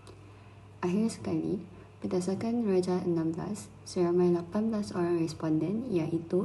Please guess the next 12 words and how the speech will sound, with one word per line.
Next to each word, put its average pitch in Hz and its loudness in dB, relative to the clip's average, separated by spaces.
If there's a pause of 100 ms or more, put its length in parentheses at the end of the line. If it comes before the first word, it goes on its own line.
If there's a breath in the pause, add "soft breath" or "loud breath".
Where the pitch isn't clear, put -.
enam 175 2
puluh 180 2
peratus, 165 -2
sangat 175 0
bersetuju 165 -2
bahawa 160 -4 (320 loud breath)
masyarakat 190 0 (160)
luar 170 4
boleh 160 0
memandang 180 2
negatif 165 -2
terhadap 160 -6